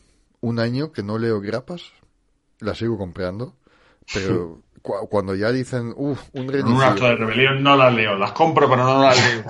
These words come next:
Speaker 1: <laughs> Sí, bueno, como muchos cómics, pero la próxima vez que digan,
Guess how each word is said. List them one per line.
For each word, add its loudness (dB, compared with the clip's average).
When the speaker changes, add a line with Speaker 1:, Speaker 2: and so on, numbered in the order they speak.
Speaker 1:
<laughs> -20
Sí, -2
bueno, 0
como -6
muchos -8
cómics, -8
pero -2
la 0
próxima -4
vez -4
que -4
digan, -4